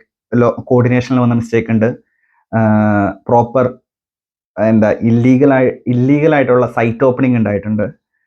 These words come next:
ആ, പ്രോപ്പറായിട്ടുള്ള സ്റ്റാൻഡേർഡ്സ് ഫോളോ ചെയ്തിട്ടില്ല, standards of operating ഫോളോ ചെയ്തിട്ടില്ല. അപ്പോ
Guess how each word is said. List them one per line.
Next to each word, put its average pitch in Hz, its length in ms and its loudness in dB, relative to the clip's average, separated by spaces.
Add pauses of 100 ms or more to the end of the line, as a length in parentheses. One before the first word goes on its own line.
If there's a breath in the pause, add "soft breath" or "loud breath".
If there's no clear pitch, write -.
(320)
ആ, 113 40 0 (920)
പ്രോപ്പറായിട്ടുള്ള 123 560 0
സ്റ്റാൻഡേർഡ്സ് 123 680 0
ഫോളോ 113 320 -2
ചെയ്തിട്ടില്ല, 107 600 -4 (140)
standards 113 480 0
of 110 140 -4
operating 113 420 0
ഫോളോ 107 220 2
ചെയ്തിട്ടില്ല. 95 400 -4 (960)
അപ്പോ 127 160 0